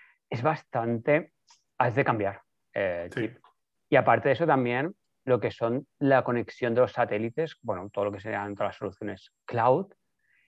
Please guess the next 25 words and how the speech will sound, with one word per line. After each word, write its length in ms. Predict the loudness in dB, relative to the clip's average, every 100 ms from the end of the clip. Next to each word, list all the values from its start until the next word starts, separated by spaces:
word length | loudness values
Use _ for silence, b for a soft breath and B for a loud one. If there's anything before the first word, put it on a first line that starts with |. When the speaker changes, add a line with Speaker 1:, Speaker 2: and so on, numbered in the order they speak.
| _
Speaker 1:
y 280 | 2 2 2 _ _
qué 120 | -2 0
soluciones 720 | 2 2 2 0 2 2 -2
mantienes 400 | -8 -8 -8 -6
en 80 |
cloud, 380 | 0 2 2 2 -4 -20 _ _ _
cuáles 340 | -2 0 0
vas 120 | -6 -6
a 60 |
mantener 440 | -6 -6 -6 -6 -4
on-premise 760 | -8 -4 -2 -2 -2 -6 -12 _ _ _ _
o 140 | 2 4
directamente, 840 | 4 4 0 -2 2 6 6 4 _ _ _ -10
si 100 | -8
se 60 |
hace 100 | -4
una 100 | -2
apuesta 720 | -4 -2 2 2 2 _ -6 -6 _ _ _ _
quizá 240 | -18 -12 -8
más 380 | -6 -8 -12 _ _ -10
a 80 |
medio 240 | -8 -8 -8
largo 280 | -6 -6 -2
plazo 380 | -2 -2 -6 -6
de 220 | -10